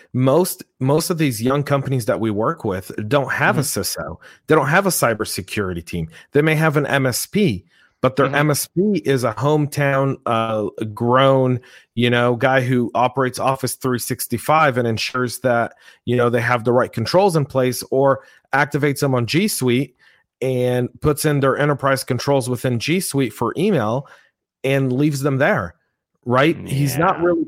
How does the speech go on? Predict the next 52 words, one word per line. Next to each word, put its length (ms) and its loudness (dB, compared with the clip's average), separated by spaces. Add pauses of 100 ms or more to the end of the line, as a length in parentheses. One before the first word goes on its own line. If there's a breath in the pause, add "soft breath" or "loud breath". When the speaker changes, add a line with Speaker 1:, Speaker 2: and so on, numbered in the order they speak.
(140)
Speaker 1:
part 160 4
of 120 -2
the 100 -2
build. 420 0
He's 180 -4
not 180 2
really 220 0
part 260 0
of 80 -2
the 60 -4
company. 440 -2
He's 200 -2
more 160 2
of 120 0
the 100 0
operational 760 0
side 440 -4 (420 soft breath)
and 160 2
not 340 2
the 220 -2
build 400 2
side. 460 -4 (420)
And 160 2
that's 260 2
where 240 2
the, 300 -2
um, 320 -2 (200 loud breath)
I 100 0
think 220 2
that's 200 0
where 120 4
the 100 0
biggest 320 0
opportunity 720 -2
is, 420 -4 (500)
is 180 2
how 220 4
do 60 4
we, 340 0 (160)
uh, 180 0 (200)
go 160 2
to 140 4
a 40 0
technologist, 840 -2
an 80 -2
engineer, 540 0
or 100 0
an 80 -4
architect 580 -2
in 140 -4
the 80 -8
cloud 580 0